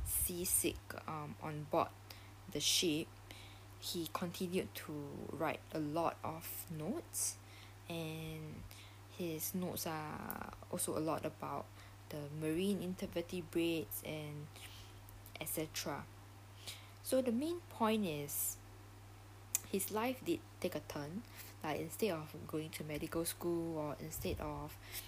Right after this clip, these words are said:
becoming a priest, he actually, um, pursued his passion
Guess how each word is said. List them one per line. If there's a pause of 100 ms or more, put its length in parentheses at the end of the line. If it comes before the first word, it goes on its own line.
(180)
becoming
a
priest, (500)
he
actually, (160)
um,
pursued (100)
his
passion